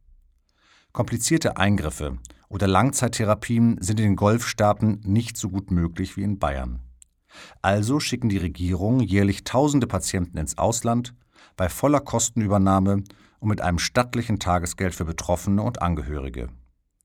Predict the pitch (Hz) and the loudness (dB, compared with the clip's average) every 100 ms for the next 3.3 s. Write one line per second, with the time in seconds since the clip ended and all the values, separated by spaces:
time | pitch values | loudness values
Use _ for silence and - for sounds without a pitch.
0 | _ _ _ - - - 120 120 - 135 | _ _ _ -20 -20 -2 0 2 4 2
1 | 160 117 - 87 - - 95 87 80 - | 4 0 0 -4 -4 0 0 0 -4 -10
2 | - 101 101 - 95 - 82 98 110 82 | -4 0 0 0 -2 -2 2 4 4 2
3 | 123 - | -4 -6